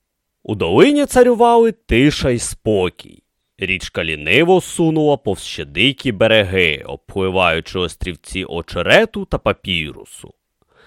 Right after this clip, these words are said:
На мілині купалися ібіси. Там, де річище глибшало, виринали та повільно занурювалися назад бегемоти, схожі на консервовані помідори.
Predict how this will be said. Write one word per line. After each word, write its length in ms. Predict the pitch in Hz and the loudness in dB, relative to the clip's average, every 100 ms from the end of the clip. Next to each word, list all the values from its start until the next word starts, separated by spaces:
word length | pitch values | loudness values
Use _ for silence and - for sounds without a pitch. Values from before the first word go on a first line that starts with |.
| _ | _
На 120 | 98 | -6
мілині 560 | 92 82 85 85 104 240 | -4 -4 -4 -4 -4 -4
купалися 680 | - 247 107 95 160 - | -4 -2 0 2 0 -2
ібіси. 800 | 277 220 151 120 110 - - 104 - _ _ _ _ | -2 0 0 -2 -4 -8 -10 -14 -16 _ _ _ _
Там, 240 | 101 98 92 | -2 -2 -2
де 140 | 98 | -4
річище 720 | 95 - - 107 - - 85 | -4 -6 -4 -4 -4 -8 -8
глибшало, 800 | 69 82 156 262 - 110 80 73 | -4 2 2 2 0 -2 -2 -4
виринали 640 | 80 82 78 85 82 80 | -6 -6 -6 -4 -2 -4
та 120 | 78 78 | -6 -12
повільно 580 | 82 78 82 78 76 | -12 -8 -8 -8 -10
занурювалися 1000 | 76 82 95 95 87 78 71 71 73 - | -10 -8 -6 -6 -6 -10 -12 -12 -12 -12
назад 380 | 85 87 82 76 | -10 -8 -8 -10
бегемоти, 840 | 71 71 71 80 80 95 165 - 208 | -10 -12 -10 -12 -2 2 2 0 -8
схожі 580 | - - 90 101 117 110 | -10 -10 -4 -2 -4 -6
на 120 | 98 | -6
консервовані 920 | - 85 - 82 85 82 85 80 78 | -8 -12 -10 -8 -6 -4 -4 -6 -10
помідори. 840 | - 85 82 76 90 85 65 57 | -12 -10 -8 -4 -2 -2 -6 -12